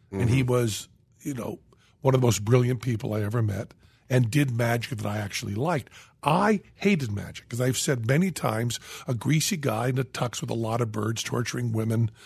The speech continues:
Speaker 1: in front of Mylar to bad small dick white boy
Speaker 2: Right.
Speaker 1: rip-off Motown music.
Speaker 2: <laughs> Right,
Speaker 1: That's all
Speaker 2: right.
Speaker 1: it was. And when you were watching, 'cause I, y-, you're old enough, you would watch, like, uh, the Hollywood Palace,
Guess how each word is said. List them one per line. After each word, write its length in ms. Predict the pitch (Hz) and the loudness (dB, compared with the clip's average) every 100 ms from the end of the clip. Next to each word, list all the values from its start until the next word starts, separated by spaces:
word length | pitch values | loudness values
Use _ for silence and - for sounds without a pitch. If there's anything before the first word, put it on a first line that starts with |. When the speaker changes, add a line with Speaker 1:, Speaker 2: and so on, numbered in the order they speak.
| - 131 | -8 -4
Speaker 1:
in 80 | |
front 220 | 110 123 117 | 0 2 2
of 80 | |
Mylar 680 | 104 113 113 104 101 95 98 | 2 2 0 -2 -4 -6 -6
to 100 | - | -6
bad 360 | 104 104 107 107 | -2 2 2 2
small 280 | 120 107 104 | 0 0 0
dick 240 | 113 104 | -2 0
white 200 | 110 110 | 0 0
boy 160 | 82 110 | 0 0
Speaker 2:
Right. 60 | 110 | 0
Speaker 1:
rip-off 360 | 113 110 117 113 | -2 0 0 2
Motown 460 | 202 214 180 101 | 0 2 0 -2
music. 340 | 104 85 - - | -4 -6 -8 -8
Speaker 2:
<laughs> 100 | 87 | -2
Right, 140 | 113 98 | 2 6
Speaker 1:
That's 220 | - - - | 4 4 6
all 200 | 160 156 | 8 10
Speaker 2:
right. 160 | 95 | 8
Speaker 1:
it 40 | 180 | 8
was. 260 | 139 101 - - | 6 2 -8 0
And 140 | 170 170 | 4 8
when 140 | 170 | 10
you 140 | 185 294 | 10 8
were 140 | 302 | 6
watching, 440 | 160 123 - 143 | 2 0 0 -2
'cause 80 | 127 | 2
I, 100 | 151 151 - | 2 0 -4
y-, 160 | 156 175 - | -4 -4 -4
you're 240 | 175 247 | -2 2
old 200 | 160 113 | 2 0
enough, 320 | 104 131 - - - _ _ - | -2 -2 -4 -12 -20 _ _ 4
you 160 | 160 | 6
would 200 | 202 190 | 6 4
watch, 520 | 135 214 220 131 - - | 4 4 2 0 -4 -2
like, 380 | 135 127 - 131 | -2 -2 -2 -4
uh, 140 | 117 | -2
the 100 | 117 | -4
Hollywood 460 | - 135 127 123 - | -2 -2 0 -4 -2
Palace, 720 | - 120 120 139 - - | -2 0 0 -2 -4 -6